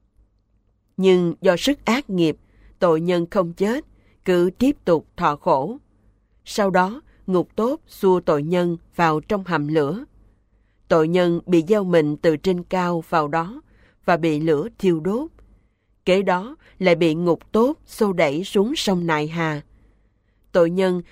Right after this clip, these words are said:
bị vô số độc thú vây quanh cắn xé, nhưng họ vẫn không chết. Tiếp theo lại bị chuyển vào trong những địa ngục khác,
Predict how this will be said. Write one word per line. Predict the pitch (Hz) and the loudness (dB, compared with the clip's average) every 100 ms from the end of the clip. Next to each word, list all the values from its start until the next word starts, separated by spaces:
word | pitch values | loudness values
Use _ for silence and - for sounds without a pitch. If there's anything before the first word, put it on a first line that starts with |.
| - | -6
bị | 180 165 | 0 0
vô | 160 214 202 | 2 0 0
số | - 202 240 285 | -2 -2 -2 -4
độc | 175 - | -6 -4
thú | 190 185 240 339 | -4 -2 -4 -8
vây | 170 185 175 - | -6 -4 -4 -2
quanh | 180 170 165 - | -2 -2 -6 -10
cắn | - 175 269 | -8 -8 -8
xé, | - 185 202 311 _ _ _ _ _ | -6 -6 -6 -12 _ _ _ _ _
nhưng | 180 180 170 165 | 2 2 2 -2
họ | - 160 | -2 0
vẫn | 156 151 | 0 -4
không | 220 190 165 | -2 -2 -2
chết. | - 208 285 - - - _ _ _ _ _ _ | 0 0 0 -10 -20 -20 _ _ _ _ _ _
Tiếp | 208 233 | -2 -2
theo | - 175 170 165 - | -4 0 0 -2 -8
lại | - 175 | 0 2
bị | 170 160 | 4 0
chuyển | - 175 151 277 | 2 0 0 -4
vào | - 160 | -6 -4
trong | - 208 180 | -2 -2 0
những | 170 156 226 | 0 -2 0
địa | 175 151 | 0 2
ngục | 165 147 | 0 0
khác, | - 214 277 | -2 -4 -4